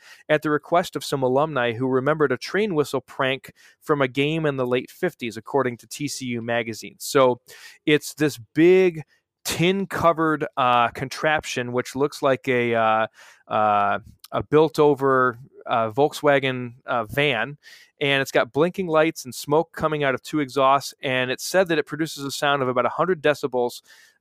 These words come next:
that can be heard at about a hundred feet away. So you're definitely gonna need your earplugs there,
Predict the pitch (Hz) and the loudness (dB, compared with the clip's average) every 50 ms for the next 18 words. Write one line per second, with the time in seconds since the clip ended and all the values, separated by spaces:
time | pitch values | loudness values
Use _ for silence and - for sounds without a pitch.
0 | _ - 139 143 - - 131 139 135 117 135 135 127 127 123 120 127 120 117 - | _ -2 -2 -2 0 -2 -4 -2 -2 0 0 2 2 2 2 2 0 0 0 0
1 | - 143 143 135 135 - - - 131 123 113 110 107 113 110 92 - - - - | -2 -4 -2 -4 -4 -6 -6 -6 -4 -2 -2 -2 -2 -2 -2 -4 -4 -8 -10 -6
2 | - - 135 127 123 123 120 117 - _ - - _ - - 127 123 160 175 - | 0 4 4 6 6 4 2 0 -4 _ -20 -20 _ -6 -4 0 2 2 2 2
3 | 180 160 151 143 139 139 139 135 123 127 127 - 151 139 139 131 - - 127 127 | 0 -4 -2 -2 -2 -4 -4 -4 -4 -6 -6 -2 0 -2 -2 0 0 0 -2 -2
4 | 117 107 107 120 123 123 123 | -2 -4 -2 0 2 2 2